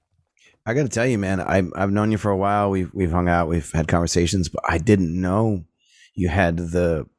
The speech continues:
talent show theater martial arts thing. That was one hundred percent how I got my start. I hung out with theater kids, and then I was super, like you,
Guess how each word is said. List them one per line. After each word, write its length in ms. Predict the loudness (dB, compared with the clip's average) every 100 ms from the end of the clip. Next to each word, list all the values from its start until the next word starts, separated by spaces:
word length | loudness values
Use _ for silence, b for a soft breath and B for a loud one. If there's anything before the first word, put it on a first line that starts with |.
| _
talent 380 | -6 -2 -2 -2
show 240 | 0 0
theater 580 | 0 -4 -2 0 2 0
martial 480 | 0 0 -2 -2 0
arts 280 | 0 0 -2
thing. 240 | -2 0
That 160 | 0 0
was 160 | -2 -2
one 240 | 0 0
hundred 680 | 0 -4 -4 -2 -2 -4 -4
percent 400 | -2 2 2 2
how 560 | -8 -4 0 0 -2 -8 _ _ _ -8
I 100 | -4
got 180 | -2 -2
my 160 | -2 -2
start. 440 | -2 0 -2 -4 b b b b b -8
I 100 | -2
hung 220 | 0 2
out 100 | 0
with 120 | -2 -6
theater 400 | -8 -4 -2 -2
kids, 560 | -2 -2 -2 -6 -12 -6
and 100 | -2
then 140 | 0 0
I 160 | -2 -6 _
was 240 | 4 4 4
super, 800 | -2 0 2 0 0 -2 -2 -2
like 240 | -4 -2
you, 200 | 0 0